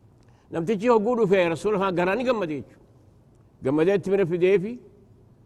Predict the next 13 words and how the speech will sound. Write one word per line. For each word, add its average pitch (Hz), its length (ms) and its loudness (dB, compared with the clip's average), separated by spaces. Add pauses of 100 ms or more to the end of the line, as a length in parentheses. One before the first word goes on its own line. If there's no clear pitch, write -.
(240)
ablee 165 480 0
qabatee 143 500 -8
qaluuf 143 340 -8
jecha 139 240 -10
utaallaan, 131 460 -8 (680)
"Iyyaakum 131 480 -4
wal 107 120 -6
haluub, 139 440 -8
iyyaakum 143 380 -10
wal 123 80 -10
haluub," 170 240 -6
jan 131 140 -14
jirti. 104 240 -20